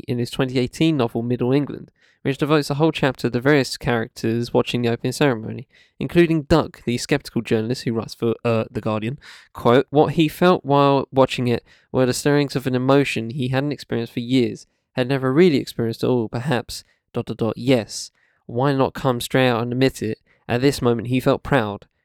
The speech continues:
proud to be British, proud to be part of a nation which had not only achieved such great things, but could now celebrate them with such confidence and irony and lack of self-importance," unquote. "We could even laugh about our notoriously crap weather.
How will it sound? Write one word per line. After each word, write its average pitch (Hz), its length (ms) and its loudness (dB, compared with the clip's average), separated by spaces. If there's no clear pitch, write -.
proud 117 220 -2
to 127 60 -8
be 123 120 0
British, 117 680 -2
proud 127 200 -4
to 139 80 -4
be 135 120 0
part 147 280 0
of 170 40 0
a 165 40 0
nation 143 440 2
which 123 140 -4
had 131 180 -2
not 131 240 0
only 160 220 2
achieved 123 360 -2
such 123 200 -4
great 110 220 -4
things, 147 420 0
but 131 100 -2
could 135 140 0
now 131 240 2
celebrate 131 560 2
them 117 240 -2
with 117 100 -6
such - 240 0
confidence 113 640 -6
and 127 180 -4
irony 123 560 2
and 117 160 -2
lack 117 240 0
of 120 80 -4
self-importance," 113 920 -2
unquote. 113 440 -14
"We 147 160 0
could 160 120 4
even 175 240 6
laugh 139 300 6
about 120 340 0
our 123 120 2
notoriously 147 540 2
crap - 340 -6
weather. 113 300 -6